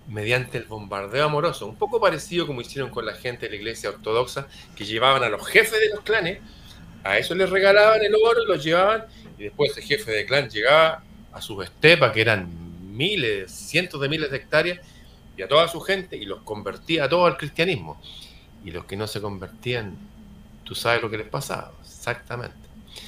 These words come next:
Entonces está el bombardeo amoroso. Y pasa también entre las personas, que de repente hay una mujer, no sé, y llega un tipo, y la llena de regalos, y le invita a comer y todo. Y un hombre que en circunstancias normales a esa mujer no le hubiera llamado la atención.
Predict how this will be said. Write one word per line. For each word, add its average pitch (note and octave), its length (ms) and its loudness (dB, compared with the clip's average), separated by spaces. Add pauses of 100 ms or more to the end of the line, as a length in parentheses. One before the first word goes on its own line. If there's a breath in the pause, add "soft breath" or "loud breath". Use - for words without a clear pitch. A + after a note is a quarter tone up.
(160 loud breath)
Entonces - 300 -10
está D#3 160 4
el D3+ 60 4
bombardeo C#3+ 500 2
amoroso. C#3 500 0 (540 loud breath)
Y A2+ 100 -10
pasa E3+ 280 4
también F3 400 -2
entre C3+ 200 -8
las C3 140 -8
personas, D#3 500 -6 (340 loud breath)
que C3+ 80 -2
de C3+ 60 0
repente D#3 380 -2
hay E3 100 0
una D3 100 -2
mujer, G#3 480 -2 (640)
no A#2 80 -16
sé, F3 200 -6
y B2 40 -6
llega D3 180 0
un B2 120 -6
tipo, G#2+ 400 -8 (140)
y A2+ 120 -6
la A2+ 160 2
llena D#3 380 -4
de C#3+ 120 -4
regalos, C#3 440 0
y B2 40 -6
le C3 60 -6
invita C3 360 -6
a F#3+ 60 -4
comer F3+ 260 -2
y E3+ 40 -4
todo. F#3+ 120 -4 (840 soft breath)
Y D3+ 100 -8
un G#3 120 2
hombre A#3+ 240 4
que G#3+ 80 2
en F#3+ 180 0
circunstancias G3+ 680 2
normales G3 580 4
a D#3 100 6
esa F3+ 160 4
mujer F3 260 0
no G3 100 0
le F#3+ 80 4
hubiera F#3+ 180 6
llamado F#3 280 4
la G#3+ 60 8
atención. G#3 400 -2